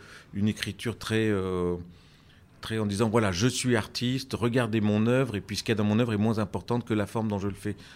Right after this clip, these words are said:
Je pense que l'humanisme, vraiment, des, pour moi, je le vois comme ça, même si c'était des, des gens comme, euh, Cartier-Bresson, euh, Ribou, étaient des grands, euh, des grands, des gens qui cadrent extrêmement bien, qui font des photos. Il y avait, voilà, il y avait une adéquation entre la forme et le fond, et c'est vraiment une curiosité, euh,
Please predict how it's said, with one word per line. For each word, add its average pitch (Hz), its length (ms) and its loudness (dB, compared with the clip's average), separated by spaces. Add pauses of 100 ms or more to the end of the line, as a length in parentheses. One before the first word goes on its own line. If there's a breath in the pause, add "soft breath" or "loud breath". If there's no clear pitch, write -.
Je - 60 -20
pense 113 140 -4
que 110 100 -4
l'humanisme, 120 300 2
vraiment, 113 240 4
des, 110 160 0
pour - 180 -6
moi, 135 140 6
je 113 80 2
le 110 80 4
vois 110 100 6
comme - 160 0
ça, 139 100 2
même 131 160 8
si 110 120 0
c'était 104 180 -4
des, 98 220 0 (420 loud breath)
des 101 100 -2
gens 107 220 0
comme, 87 240 -4
euh, 80 380 -2 (160)
Cartier-Bresson, 104 1000 -2
euh, 87 80 0
Ribou, 92 440 0
étaient 95 140 -2
des 85 140 -4
grands, 90 440 -4
euh, 80 100 -6 (380 loud breath)
des 85 60 -12
grands, 85 680 -6
des 87 60 -4
gens 98 140 -2
qui 95 120 -8
cadrent 92 300 -4
extrêmement 95 440 0
bien, 131 220 2
qui 104 100 -6
font 92 160 -4
des 85 100 -2
photos. 95 300 -4 (360 loud breath)
Il 101 80 0
y 110 40 4
avait, 127 300 2
voilà, 117 260 2
il 104 60 0
y 104 60 4
avait 107 160 2
une 127 100 2
adéquation 131 580 2
entre 127 200 0
la 113 100 0
forme 123 300 0
et - 20 2
le 98 60 -2
fond, 151 260 -4 (320 loud breath)
et 117 60 -10
c'est - 100 -4
vraiment 131 220 0
une 123 60 2
curiosité, 120 680 0
euh, 90 340 -2